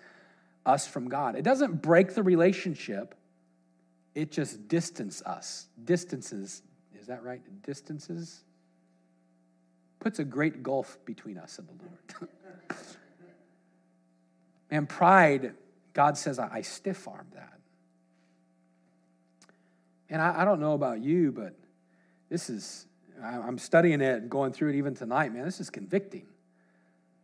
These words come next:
Why? Because in our life, we allow pride to slip in too many times. No wonder he said, "You don't have it because you don't ask for it."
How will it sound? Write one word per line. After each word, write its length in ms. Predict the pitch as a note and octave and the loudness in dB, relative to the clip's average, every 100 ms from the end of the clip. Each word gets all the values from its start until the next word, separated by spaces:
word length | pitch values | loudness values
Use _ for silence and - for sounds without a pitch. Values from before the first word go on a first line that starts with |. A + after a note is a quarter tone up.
| _ _ | _ _
Why? 100 | - | -2
Because 260 | D#3+ D3 C3+ | 0 0 0
in 80 | C3+ | 2
our 160 | C#3+ | 2
life, 460 | C#3 C#3+ D3+ - - - | 4 4 2 -2 -16 -12
we 120 | G#2+ C#3+ | -4 -4
allow 340 | A#2 B2+ C3+ | -2 -2 -4
pride 440 | - D3+ D3+ D3 | -4 -2 0 -2
to 80 | G#2+ | -6
slip 340 | - - A#2 C3 | -12 -12 -10 -10
in 360 | A#2+ G#2+ F#2 - | -10 -12 -14 -20
too 280 | - - B2 | -20 -14 -12
many 200 | A#2 A2 | -12 -14
times. 640 | - E2+ - _ - _ _ _ _ _ _ _ _ _ _ _ _ _ _ _ _ _ | -14 -18 -20 _ -20 _ _ _ _ _ _ _ _ _ _ _ _ _ _ _ _ _
No 100 | C#3+ | 0
wonder 360 | D#3 F3+ F3 C3 | 4 4 4 0
he 120 | G#2+ | -2
said, 640 | - - G2+ F#2+ F#2+ G2+ - - _ _ _ _ _ _ _ _ _ | -8 -6 -4 -4 -8 -14 -18 -20 _ _ _ _ _ _ _ _ _
"You 100 | C#3 | -4
don't 120 | D#3 | -4
have 320 | - D#3 C3+ | 4 6 6
it 140 | G2+ G2 | 2 -10
because 280 | A2+ A#2 G#2+ | -12 -10 -8
you 80 | A2 | -8
don't 140 | G2+ | -4
ask 360 | A2 C3 - - | 0 -2 -2 -12
for 240 | G2+ E2+ | -14 -14
it." 120 | D#2+ | -16